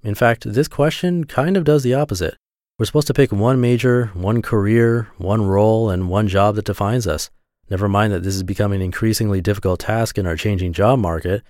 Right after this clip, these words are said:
it's also a really limiting way to live life. Most of us have a lot of different subjects we're interested in. We have a lot of different things we want to do. Wapnick's word for this type of person? Multipotentialite. We usually write off this idea of multipotentialism with the jack-of-all-trades, master-of-none argument.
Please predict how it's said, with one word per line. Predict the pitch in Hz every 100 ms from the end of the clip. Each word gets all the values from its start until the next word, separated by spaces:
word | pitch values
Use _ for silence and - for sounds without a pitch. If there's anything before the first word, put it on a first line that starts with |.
| _ _ -
it's | 104
also | 131 175
a | 165
really | 113 123 127
limiting | 107 107 123 117 98
way | 104 113
to | 98 98
live | 101 90
life. | 101 117 - - _ _ _ _
Most | 113 120
of | 143
us | 143
have | 139 131
a |
lot | 110 107 127
of | 120
different | 123 117 117
subjects | 123 127 123 120
we're | 117
interested | 160 113 - 87
in. | 80 82 - _ _
We | 101
have | 101
a | 98
lot | 101 110
of | 101
different | 113 110 101
things | 127 131
we | 110
want | 104 104
to | 98
do. | 98 135 - - _ _ _ _ -
Wapnick's | 95 101 104 -
word | 95 101 110
for | 113
this | 98 104
type | 110 120
of |
person? | 120 135 156 156 - _ _ _ -
Multipotentialite. | 101 117 131 131 123 - 104 104 87 80 82 - _ _ _ _ _
We | - 107
usually | 113 107
write | 101 101
off | 104 104
this | 95 98
idea | 92 101 104
of | 92
multipotentialism | 95 92 95 98 113 120 113 98 92 98 98
with | 95
the | 98 92
jack-of-all-trades, | - 95 - 98 95 - 104 104 95
master-of-none | 95 95 101 104 95 85 87 107 110 85
argument. | 87 87 85 85 85